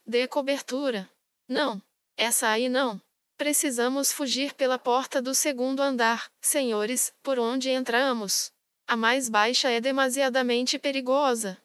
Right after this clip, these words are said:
Seu companheiro não questionou de onde tirara tanta certeza, mas confiavam em Gringam. O Eblader. A magia entrou em vigor e uma teia de aranha subiu a parede até chegar ao segundo andar.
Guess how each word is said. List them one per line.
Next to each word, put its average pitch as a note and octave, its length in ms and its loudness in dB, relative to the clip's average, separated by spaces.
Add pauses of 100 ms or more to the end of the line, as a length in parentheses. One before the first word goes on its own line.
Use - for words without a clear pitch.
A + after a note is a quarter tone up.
(300)
Seu B3 280 0
companheiro A#3+ 600 -2
não A#3 240 0
questionou A#3+ 600 0
de A3+ 140 -2
onde A#3 340 -2
tirara A3+ 420 2
tanta A3+ 380 -2
certeza, A3 760 -2
mas G3+ 240 0
confiavam A3+ 640 0
em A3 100 -2
Gringam. G3 540 -4 (340)
O C4+ 120 -2
Eblader. B3+ 600 0 (480)
A B3 80 0
magia A#3 460 0
entrou A3+ 400 0
em A#3 120 0
vigor A3+ 360 -2
e B3 60 -2
uma A#3+ 180 -2
teia A#3 300 0
de A#3 120 -2
aranha A#3 360 0
subiu B3 400 0
a A#3+ 80 2
parede A#3 420 0
até A#3 260 0
chegar A3+ 420 2
ao A3+ 140 2
segundo A#3+ 460 0
andar. G#3 520 0